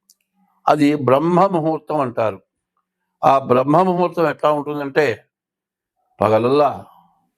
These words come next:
పనిచేసి, రాత్రిపూట బాగా నిద్రపోయి, బాగా రిలీఫ్ అయి, నరాలని స్వాధీనంలో ఉండి,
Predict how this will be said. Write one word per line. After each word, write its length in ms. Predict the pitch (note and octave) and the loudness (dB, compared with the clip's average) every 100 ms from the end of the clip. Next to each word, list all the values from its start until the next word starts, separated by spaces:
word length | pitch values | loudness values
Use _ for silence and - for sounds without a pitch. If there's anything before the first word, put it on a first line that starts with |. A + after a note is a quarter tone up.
| _ _ _ _ _ _ - | _ _ _ _ _ _ 0
పనిచేసి, 720 | G#2+ A2+ C#3+ C3+ C#3 G#2 - _ _ _ _ _ - | 2 2 2 0 -2 -2 -8 _ _ _ _ _ 0
రాత్రిపూట 520 | G#2 A2 C3+ C3+ C#3+ | 0 2 -2 0 0
బాగా 320 | C3 B2 B2 | 0 0 -2
నిద్రపోయి, 680 | A#2 G#2 A#2+ C3+ D3 B2+ F#2+ _ _ _ _ _ _ _ - | -6 -6 -4 -2 -2 -4 -10 _ _ _ _ _ _ _ 0
బాగా 340 | G#2 B2 C#3 | 2 4 0
రిలీఫ్ 500 | A2 G#2 B2 D3 - | 0 0 0 0 0
అయి, 320 | E3 C3+ G2 _ _ _ _ _ _ _ - | -2 -4 -14 _ _ _ _ _ _ _ -2
నరాలని 680 | A2 B2+ C#3+ D#3+ D#3 D3+ C#3+ | 2 2 2 0 0 -2 -2
స్వాధీనంలో 680 | - A#2+ B2 C#3+ D3+ D3+ | 0 0 0 0 0 -2
ఉండి, 400 | D#3 D#3+ D3 G2+ | -2 -4 -6 -8